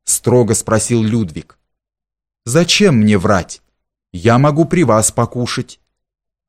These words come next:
И Ганс, зачерпнув ложкой, с аппетитом проглотил большой кусок густого теста. И все смотрели на него с таким видом, как будто он глотает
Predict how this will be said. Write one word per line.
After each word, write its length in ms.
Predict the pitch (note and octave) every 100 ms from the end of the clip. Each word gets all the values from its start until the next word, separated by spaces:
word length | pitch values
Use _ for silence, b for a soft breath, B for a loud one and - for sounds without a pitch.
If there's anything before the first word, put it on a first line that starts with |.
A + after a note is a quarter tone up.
| _ _ -
И 100 | A#2
Ганс, 560 | F#2+ B2 B2 A#2 - -
зачерпнув 760 | F#2 A#2+ B2 G#2 A#2+ A#2 -
ложкой, 640 | F2 B2 D#3+ - D3 C#3+ C#3+ _ _ _
с 160 | -
аппетитом 580 | B2 A#2+ G2+ D3 E3+ D#3+
проглотил 540 | D3 C#3 B2 A2+ C3 A2
большой 480 | G2 F#2 - B2
кусок 600 | B2 A2 - G2+ G#2+ G#2+ _ -
густого 580 | F#2+ G2+ - G#2 G2
теста. 540 | F#2+ - F2 - - A#1+ _ _ _ _ _ _
И 80 | A#2
все 280 | - B2 B2+
смотрели 600 | - A#2+ A2 A2+ B2+ A#2+
на 100 | A2+
него 280 | A2+ A#2 A#2+
с 100 | -
таким 400 | A2 A2 A2+ G2+
видом, 520 | G2 D3 A2+ F2+ D2 _ _ _
как 220 | - A2+
будто 300 | A#2 C#3+ C#3+ C#3
он 220 | C3 A2+
глотает 800 | A2+ A2 G#2+ A2+ A#2+ A#2 -